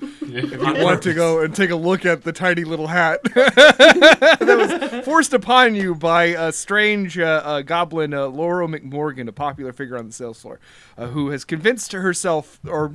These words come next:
Speaker 2: maybe just forced you into a friendship with her. <laughs>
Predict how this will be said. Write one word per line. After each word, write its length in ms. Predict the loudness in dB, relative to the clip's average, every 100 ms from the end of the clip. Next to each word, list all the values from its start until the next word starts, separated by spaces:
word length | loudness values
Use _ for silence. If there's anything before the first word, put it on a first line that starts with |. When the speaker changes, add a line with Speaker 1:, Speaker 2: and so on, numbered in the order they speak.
| -8
Speaker 2:
maybe 220 | -4 -4
just 240 | -4 -6 -6
forced 400 | -4 -4 -6 -16 -20 -16
you 240 | -6 -4 -2
into 300 | -2 -4 -6
a 100 | -6
friendship 520 | -4 -6 -6 -12 -14
with 140 | -18 -20
her. 180 | -18 -12
<laughs> 540 | -10 -8 -8 -6 -8